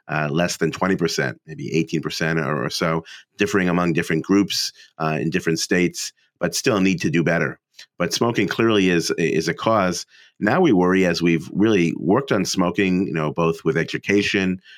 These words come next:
with medications, with counseling, now we see this big surge in e-cigarette use. And we, we worry, uh, and I'm very involved with the American Association of Cancer Research. I actually chair the task force, uh, on tobacco, uh, control. We're actually looking very carefully at e-cigarettes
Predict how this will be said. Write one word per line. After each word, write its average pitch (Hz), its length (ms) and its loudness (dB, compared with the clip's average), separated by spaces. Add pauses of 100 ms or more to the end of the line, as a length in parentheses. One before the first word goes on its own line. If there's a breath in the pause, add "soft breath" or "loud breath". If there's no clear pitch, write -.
(160 soft breath)
with - 140 -6
medications, 90 720 0
with - 120 -8
counseling, 92 580 -2 (400 loud breath)
now 101 160 0
we 104 100 4
see 95 220 0
this 80 220 0
big 85 280 -2
surge 90 340 0
in 80 160 -4
e-cigarette 73 640 0
use. 69 400 -6 (400 loud breath)
And 87 160 -2
we, 90 220 2
we 87 160 0
worry, 92 420 2 (320 soft breath)
uh, 85 160 -2
and 85 100 -2
I'm 98 140 -2
very 98 160 2
involved 87 480 0
with 82 240 0
the 80 80 0
American 87 320 0
Association 82 480 0
of 80 80 -4
Cancer 85 340 -2
Research. 90 380 0
I 80 80 0
actually 80 320 -2 (220 soft breath)
chair 98 320 2
the 80 80 0
task - 360 -4
force, 90 400 -2 (360 soft breath)
uh, 80 180 -4
on 87 100 -2
tobacco, 85 540 0
uh, 80 160 -2
control. 101 560 -2 (260 soft breath)
We're 98 120 0
actually 101 220 0
looking 101 220 0
very 95 160 2
carefully 120 400 0
at 80 60 2
e-cigarettes 95 760 -2